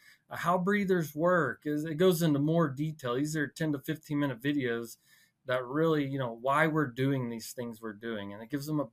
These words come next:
better understanding. And if you understand what you're doing,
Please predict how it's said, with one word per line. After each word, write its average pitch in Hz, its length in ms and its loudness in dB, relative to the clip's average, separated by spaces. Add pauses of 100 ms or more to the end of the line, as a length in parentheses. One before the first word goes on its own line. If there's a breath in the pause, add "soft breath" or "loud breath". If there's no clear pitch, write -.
better 170 280 6
understanding. 131 720 -4
And 127 80 -6
if 131 140 -8
you 165 140 0
understand 196 720 0
what 127 240 -4
you're 123 100 -4
doing, 113 440 -8